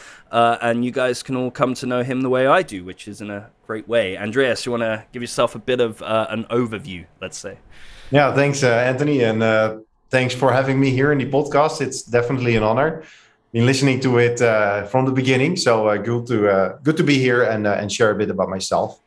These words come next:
Speaker 2: Uh, joined Stackstate a while ago, um, and, uh, I joined them as indeed V P product, really building on product strategy. Um, but probably a little bit about myself. Uh, I'm in the Netherlands, right? So on the other side, uh, from where you are,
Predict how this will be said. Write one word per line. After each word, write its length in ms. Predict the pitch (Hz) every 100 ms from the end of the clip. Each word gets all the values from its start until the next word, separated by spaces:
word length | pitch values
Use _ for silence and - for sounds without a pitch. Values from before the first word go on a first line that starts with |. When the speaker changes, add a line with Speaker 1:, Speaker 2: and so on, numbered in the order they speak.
| _ _ _ -
Speaker 2:
Uh, 240 | 120 120
joined 280 | 139 151 151
Stackstate 600 | - 151 143 151 139 135
a 80 | 123
while 220 | 131 139
ago, 480 | 127 123 123 - - _ _ -
um, 460 | 117 107 101 101 101 - _ -
and, 220 | 123 113
uh, 80 | 107
I 120 | 117
joined 240 | 139 139 131
them 80 |
as 180 | 120 113
indeed 360 | 131 117 113 -
V 160 | 123
P 120 | 120 101
product, 420 | - 113 104 98
really 300 | 120 135 123
building 340 | 117 120 117
on 220 | 107 104
product 280 | 104 117 107
strategy. 680 | - 127 123 127 123 135 - _ _ _ -
Um, 400 | 98 92 190 127
but 260 | 131 127
probably 420 | - 156 143 135 139
a 40 |
little 200 | 143 151
bit 100 | 135
about 180 | 120 117
myself. 560 | 110 - 107 104 - -
Uh, 220 | 101 98 -
I'm 160 | 120
in 80 | 131
the 80 | 135
Netherlands, 600 | 127 117 117 131 - -
right? 240 | 110 123 -
So 320 | - 107 101
on 160 | 101 104
the 80 |
other 160 | 107 113
side, 380 | 113 104 104 - - - _ _
uh, 120 | 110
from 180 | 107 120
where 120 | 120
you 260 | 127 135 107
are, 320 | 104 123 -